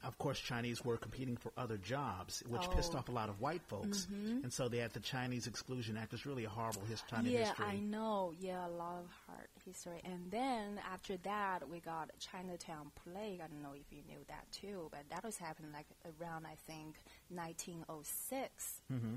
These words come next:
Speaker 2: So they got plague in Chinatown. And firstly, they thought it was because the Chinese are dirty. They
Speaker 1: Mm.
Speaker 2: brought all this disease, you know,
Speaker 1: Mm-hmm.
Speaker 2: but actually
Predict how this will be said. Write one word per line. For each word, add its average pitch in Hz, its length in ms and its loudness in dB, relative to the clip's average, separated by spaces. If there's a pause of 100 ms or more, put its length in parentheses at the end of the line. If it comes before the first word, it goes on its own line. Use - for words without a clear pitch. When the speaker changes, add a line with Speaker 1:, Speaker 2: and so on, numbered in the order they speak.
(160)
Speaker 2:
So 170 340 -2
they 165 100 -6
got 160 200 -2 (320)
plague 220 320 0
in 170 120 -6
Chinatown. 185 580 -4 (160)
And 160 100 -10 (180)
firstly, 208 560 0
they 160 140 -4 (140)
thought 202 320 4
it - 20 -2
was 160 220 -6
because 160 300 -8 (100)
the - 60 -18 (340)
Chinese 160 500 -8
are 151 220 -8
dirty. 165 640 -4
They 120 80 0
Speaker 1:
Mm. 117 140 2
Speaker 2:
brought 156 320 2
all 147 100 -8
this 147 180 -10
disease, 165 800 -8
you 156 100 -6
know, 110 140 2
Speaker 1:
Mm-hmm. 107 100 2
Speaker 2:
but 120 180 -6
actually 175 560 -4